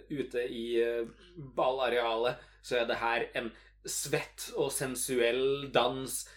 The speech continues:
Det er en moderne dans, det er en dans for folk som faktisk har en lidenskap i seg.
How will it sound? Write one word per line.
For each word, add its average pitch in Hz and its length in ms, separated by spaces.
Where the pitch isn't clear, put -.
Det 120 120
er 117 100
en 123 80
moderne 123 540
dans, 120 280
det 120 120
er 110 140
en 120 300
dans 123 420
for 120 220
folk 120 320
som 123 260
faktisk 120 400
har 120 160
en 117 120
lidenskap 135 1120
i 117 240
seg. 120 280